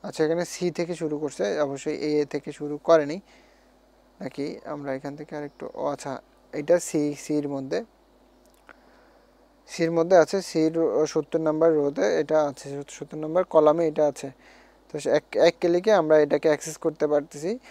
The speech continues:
ঠিক, আহ, আরেকটা, উম, বিষয় আছে, যেমন, আহ, replace and, আহ, find and replace। তো আমরা চাইলে এই ওয়ার্ডটাকে মানে সম্পূর্ণভাবে একবারেই আমরা সমস্ত জায়গা থেকে রিপ্লেস করে দিতে পারি। যেমন এই ওয়ার্ডটা আমরা এখানে find with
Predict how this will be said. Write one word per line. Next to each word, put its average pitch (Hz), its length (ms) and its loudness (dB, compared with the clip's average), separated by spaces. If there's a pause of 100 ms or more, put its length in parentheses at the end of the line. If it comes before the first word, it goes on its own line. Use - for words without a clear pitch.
(260)
ঠিক, 160 300 0
আহ, 147 320 10
আরেকটা, 151 460 6
উম, 151 300 -6
বিষয় 147 300 2
আছে, 165 180 0
যেমন, 151 300 0
আহ, 143 240 0
replace 143 500 2
and, 143 220 0 (140)
আহ, 143 240 -2
find 151 280 2
and 156 120 -6
replace। 175 400 -2
তো 151 100 -4
আমরা 147 200 -4
চাইলে 156 260 0
এই 160 220 -4
ওয়ার্ডটাকে 151 680 2 (460)
মানে 151 180 -2
সম্পূর্ণভাবে 165 760 2
একবারেই 156 720 4
আমরা 139 480 4 (520)
সমস্ত 165 400 -4
জায়গা 165 280 8
থেকে 170 280 2
রিপ্লেস 156 420 0
করে 160 180 4
দিতে 139 220 -2
পারি। 147 160 -2
যেমন 151 200 -2
এই 151 140 2
ওয়ার্ডটা 147 300 2
আমরা 156 180 0
এখানে 156 260 -4
find 151 840 -4
with 151 160 0